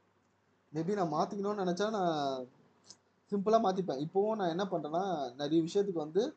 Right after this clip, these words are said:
என் மேல தப்பு இல்ல, இன்னொருத்தவங்க மேல தப்பு இருக்குன்னா நான் அதை ரைஸ் பண்ணி பேசுறேன் அந்த இடத்துல.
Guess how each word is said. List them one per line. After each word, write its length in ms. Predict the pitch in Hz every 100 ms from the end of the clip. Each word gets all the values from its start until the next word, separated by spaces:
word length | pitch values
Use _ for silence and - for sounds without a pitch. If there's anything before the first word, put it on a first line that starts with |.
| _ _ _ - -
என் 200 | 156 170
மேல 140 | 180
தப்பு 260 | 202 175 180
இல்ல, 120 | 170
இன்னொருத்தவங்க 440 | 139 151 170 165 165
மேல 80 | 185
தப்பு 240 | 180 170
இருக்குன்னா 240 | 156 170
நான் 200 | 185 156
அதை 160 | 131 131 127 123
ரைஸ் 240 | 131 190 -
பண்ணி 180 | 185 175
பேசுறேன் 320 | 160 160 143
அந்த 160 | 123 120
இடத்துல. 240 | 123 127